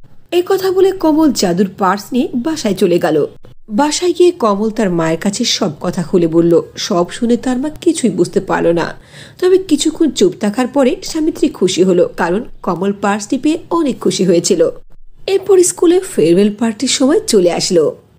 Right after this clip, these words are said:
কমল ও জাহ্নবী দুইজনে রেডি হয়ে ফেয়ারওয়েল পার্টির মধ্যে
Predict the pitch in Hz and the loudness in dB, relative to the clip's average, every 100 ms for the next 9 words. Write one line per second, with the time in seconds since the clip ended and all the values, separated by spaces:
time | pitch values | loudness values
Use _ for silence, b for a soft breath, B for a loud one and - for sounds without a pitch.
0 | _ 302 311 370 370 339 - 233 233 233 | _ -2 0 0 0 0 0 0 2 2
1 | 240 - 175 180 196 208 170 190 170 214 | 2 4 4 4 4 2 2 2 2 2
2 | 247 247 240 311 285 302 269 294 285 302 | 2 2 2 -2 0 0 0 0 0 2
3 | 285 311 247 269 | 2 2 2 0